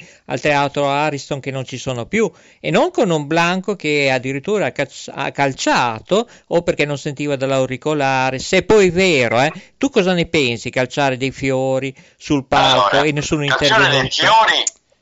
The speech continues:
Speaker 2: calciare dei fiori non è garbato,
Speaker 1: Eh.
Speaker 2: però che nel venti ventitré abbiamo problemi tecnici dell'audio che non, che non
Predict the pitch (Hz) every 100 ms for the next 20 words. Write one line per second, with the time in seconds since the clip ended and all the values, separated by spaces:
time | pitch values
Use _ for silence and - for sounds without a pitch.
0 | _ 117 113 - 190 175 143 127 131 180
1 | 190 143 113 - 127 131 131 135 101 -
2 | 135 131 80 73 - 85 - _ - 120
3 | 101 95 - 202 143 - - 143 135 139
4 | 127 131 214 208 156 143 151 151 147 -
5 | 147 127 - _ _ _ _ _ _ _
6 | _ _ _ _ 147 123 120 185 208 180
7 | 135 - 147 135 127 185 220 190 156 -
8 | 196 185 - 120 101 - - - _ _
9 | _ _ _ - 147 151 160 175 196 160
10 | 104 92 - 120 131 170 190 175 147 -
11 | _ _ _ _ _ - 143 170 190